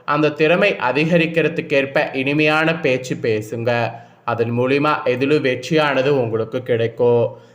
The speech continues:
தேவையான பண உதவியும் தேவையான நேரத்துல உங்களுக்கு கிடைக்கும். So, பண உதவி எதிர்பார்க்கறது உங்களுக்கு பூர்த்தியாகும். அப்புறம் கலைத்துறையில இருக்கக்கூடிய உங்க ராசிக்காரங்க அதிக கவனத்தோடு செயல்படுவது உங்களுக்கு நல்லது.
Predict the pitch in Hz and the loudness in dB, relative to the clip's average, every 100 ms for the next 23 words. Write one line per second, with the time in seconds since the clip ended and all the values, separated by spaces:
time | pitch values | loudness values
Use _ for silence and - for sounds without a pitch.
0 | _ - 156 180 202 196 190 180 170 139 | _ 0 2 4 2 2 2 0 0 0
1 | 160 165 165 147 151 170 170 - 143 151 | 2 2 2 2 0 -2 -2 2 4 4
2 | 165 160 151 131 123 131 139 143 143 - | 4 2 2 2 2 2 2 2 2 0
3 | 123 117 113 135 131 120 110 110 123 120 | -2 -4 -4 -6 -6 -4 -4 -2 0 2
4 | 113 - - - - 127 117 120 139 156 | 0 -4 -18 -10 -2 -2 0 0 2 2
5 | 151 151 151 127 117 135 160 143 139 135 | 4 2 0 0 -2 -2 -2 0 0 0
6 | 147 147 123 120 117 156 170 - 117 110 | 4 2 4 2 4 2 0 -6 -8 -8
7 | - 120 120 120 120 131 123 123 - - | -6 0 2 0 0 2 4 2 0 -8
8 | - - 147 175 175 175 160 190 196 202 | -20 -6 -2 2 2 2 2 2 2 2
9 | 196 175 165 165 160 151 139 131 120 117 | 4 4 2 2 2 4 4 4 2 2
10 | 143 156 160 139 131 151 110 - - - | 0 -4 -2 -2 0 0 0 -6 -18 -2
11 | 135 147 175 180 170 131 143 165 165 151 | 0 2 2 2 2 2 2 2 2 4
12 | 156 165 139 135 135 131 127 127 147 127 | 4 2 2 2 2 0 2 2 2 0
13 | 113 113 - 131 117 113 117 120 123 104 | 0 -2 -2 0 0 0 2 2 2 0
14 | - | -6